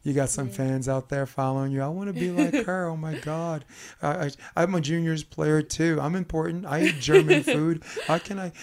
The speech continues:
Speaker 1: how can I
Speaker 2: That's
Speaker 1: get to know
Speaker 2: funny.
Speaker 1: more about Zolani
Speaker 2: <laughs>
Speaker 1: Hodel?"
Speaker 2: If anything, probably Instagram at Zolani Hodel, X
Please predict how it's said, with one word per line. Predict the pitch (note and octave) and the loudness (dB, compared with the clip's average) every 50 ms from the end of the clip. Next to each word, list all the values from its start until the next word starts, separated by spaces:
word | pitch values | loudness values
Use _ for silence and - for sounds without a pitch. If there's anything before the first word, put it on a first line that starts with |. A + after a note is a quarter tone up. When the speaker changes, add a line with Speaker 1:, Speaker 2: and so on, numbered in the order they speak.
| - - - | -12 -4 0
Speaker 1:
how | E3+ F#3 | 0 0
can | F#3 - G3+ F#3+ | 2 0 0 0
I | F3 E3 | 0 -2
Speaker 2:
That's | C#3 A#2+ - - - - D4+ B3+ | -4 -6 -10 -14 -10 -8 -6 0
Speaker 1:
get | - F3 F#3 F3+ | 2 2 2 4
to | - F3 | 4 2
know | E3 D#3+ E3+ E3+ | 4 4 4 2
Speaker 2:
funny. | E3+ D#3+ | 2 2
Speaker 1:
more | D#3 E3+ F#3 F#3 | 2 2 2 2
about | F3+ D#3 F3 F3+ - | 4 2 2 2 2
Zolani | - - E3 D#3+ D#3 A4+ E3+ E3+ F#4 E4 - | 2 2 6 12 12 12 12 12 8 6 6
Speaker 2:
<laughs> | D#3+ | 4
Speaker 1:
Hodel?" | - - C#3+ D#3 E3 F3+ F3+ E3 C#3+ C3 - - - - - - - - - - - | 2 2 2 0 0 0 -2 -4 -6 -8 -8 -10 -10 -8 -8 -8 -10 -10 -12 -14 -10
Speaker 2:
If | - G#3+ C4 C4+ - | -6 -4 -4 -4 -4
anything, | A#3 - G#3+ G#3+ A3 A3 A3 A3+ A#3 A#3 A#3 A#3 A#3 A3+ A#3 B3 B3+ _ _ | -4 -4 -2 -2 -2 -4 -6 -4 -2 -2 0 -2 -2 -6 -8 -12 -18 _ _
probably | - A3+ G3 F#3+ G3 G3+ G3 F#3+ | -4 -4 -2 -2 0 -2 -2 -2
Instagram | F3+ F3 F#3+ - - F#3+ F#3 G3 F#3+ F#3 F#3 F#3 F#3+ G3+ G#3 G#3 | -4 -6 -8 -12 -14 -10 -6 -4 -2 -2 -2 -2 -4 -8 -12 -8
at | - F3+ F3+ F3 F3 - - - - - | -4 -2 -2 -2 -2 -4 -8 -12 -18 -18
Zolani | F#3+ F3 F#3 F#3+ F3+ F3+ F3 F3 F3 F3+ F#3 F#3 | -14 -8 -6 -4 -2 -2 -2 -4 -4 -6 -8 -8
Hodel, | F#3+ F3 E3 E3+ E3 E3 E3+ F3+ G3 G3 _ _ _ _ _ _ _ _ - | -10 -8 -8 -6 -6 -6 -6 -8 -10 -14 _ _ _ _ _ _ _ _ -4
X | F#3 F3+ F3+ - - - | -4 -4 -4 -6 -12 -12